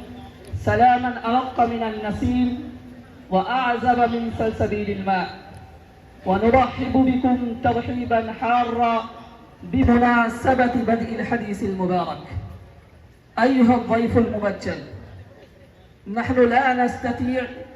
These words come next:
على التعبير عما في نفوسنا من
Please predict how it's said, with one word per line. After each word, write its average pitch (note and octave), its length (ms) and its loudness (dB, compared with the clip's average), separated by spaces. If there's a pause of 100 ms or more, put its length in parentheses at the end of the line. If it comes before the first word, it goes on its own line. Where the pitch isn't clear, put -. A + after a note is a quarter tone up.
(220)
على G#3+ 200 -4
التعبير C4 760 -2
عما B3 420 -2
في B3 120 -2
نفوسنا A3+ 960 0 (640)
من A3+ 140 -2